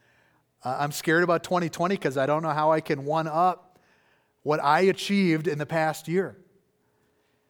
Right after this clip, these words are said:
But, you know, as you begin to think in this way and you're,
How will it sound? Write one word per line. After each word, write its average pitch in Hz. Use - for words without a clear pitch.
But, 185
you 214
know, 220
as 226
you 311
begin 226
to 180
think 247
in 214
this 165
way 180
and 151
you're, 143